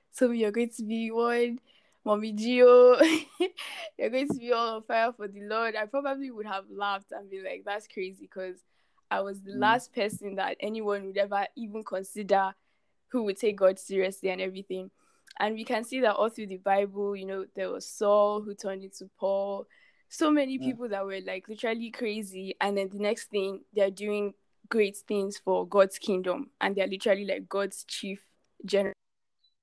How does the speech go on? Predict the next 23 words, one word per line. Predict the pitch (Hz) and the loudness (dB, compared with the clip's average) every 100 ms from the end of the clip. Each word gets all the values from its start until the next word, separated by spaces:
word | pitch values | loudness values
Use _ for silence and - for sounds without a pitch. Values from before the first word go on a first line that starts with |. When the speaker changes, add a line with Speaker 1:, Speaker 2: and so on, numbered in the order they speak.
| _ | _
Speaker 1:
thing. | 185 180 - - _ _ _ | -6 -6 -10 -20 _ _ _
So | - - 220 | -2 6 6
it | - | 6
was | 226 214 214 | 4 2 2
last | 226 262 - | 2 2 4
year, | 220 | 2
I | 202 | 0
think | 240 233 | -2 -4
it | |
was | 196 190 | -6 -6
December | 214 208 208 | -8 -6 -6
thirtieth, | 202 202 - 190 185 _ | -6 -8 -8 -10 -10 _
and | 202 196 196 - | -10 -10 -10 -8
I | 196 | -4
just | 220 254 - 190 | -4 -6 -10 -14
really | 208 220 214 | -10 -10 -4
felt | 208 202 - | -2 -2 -4
led | 190 190 190 - _ _ _ _ - | -4 -4 -4 -8 _ _ _ _ -10
to | 202 190 | -8 -8
do | 185 220 220 | -4 -2 0
this, | 196 208 - - - _ - | 0 -2 -4 -10 -20 _ 0
but | 208 202 196 | 6 6 4
spe-, | - - 165 | -8 0 0